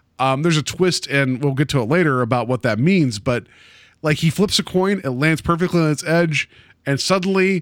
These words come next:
because it's a one in a million shot, because no one's ever done this before, he can hear thoughts. And I understand the Twilight Zone doesn't take too many steps to get into it. Like, we're,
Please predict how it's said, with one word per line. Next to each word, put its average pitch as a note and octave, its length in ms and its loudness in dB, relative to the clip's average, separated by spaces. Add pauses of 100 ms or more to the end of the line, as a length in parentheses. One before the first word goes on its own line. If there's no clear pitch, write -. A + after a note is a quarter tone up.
(100)
because D3+ 300 0
it's C3+ 120 -6
a C#3 60 0
one D3 180 0
in E3 60 0
a - 20 2
million D#3+ 300 2
shot, D#3 420 0 (380)
because D3 240 -2
no D#3 240 2
one's F3+ 240 2
ever D#3 200 0
done D#3 180 2
this D3+ 120 -2
before, D3+ 420 -2
he D#3+ 180 0
can C#3 120 0
hear C3 180 -2
thoughts. - 680 -6 (560)
And D#3 420 0 (460)
I A#3 120 0
understand A#3 440 0
the E3+ 60 0
Twilight F#3 380 0
Zone E3+ 280 2
doesn't D#3 260 2
take D#3 200 0
too - 140 0
many E3 160 4
steps - 300 -2
to C#3+ 60 -2
get B2+ 140 0
into C#3 320 0
it. C#3 160 -2
Like, B2 160 -4
we're, D#3+ 380 2